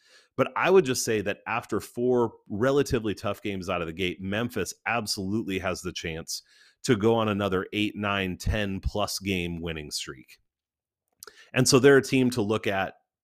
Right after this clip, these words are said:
positively as we get into that stretch in terms of what their lines are and what they could do over that time.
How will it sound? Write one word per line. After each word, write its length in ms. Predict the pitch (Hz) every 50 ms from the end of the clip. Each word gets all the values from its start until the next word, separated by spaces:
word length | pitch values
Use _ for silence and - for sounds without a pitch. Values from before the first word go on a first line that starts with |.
| _ _ _
positively 600 | - - 160 175 165 123 110 92 85 90 95 95
as 120 | 101 98 -
we 80 | 101
get 140 | 85 98 104
into 240 | 110 110 107 - 107
that 240 | 92 87 85 - -
stretch 580 | - - 123 127 110 - - - - - - - _ _ _ _ _ _ _ _ _ _ _ _ -
in 120 | 104 107
terms 280 | 101 127 120 110 101 98
of 60 | 98
what 160 | 98 104 95
their 140 | - 101 95
lines 400 | 95 92 90 90 90 87 85 101
are 180 | 92 90 85
and 100 | 82 82
what 140 | 85 87 -
they 140 | - 90 80
could 200 | - 85 80 73
do 300 | 76 90 87 85 85 92
over 280 | - 87 90 82 85 80
that 200 | 76 71 - -
time. 400 | - 82 73 62 - _ 87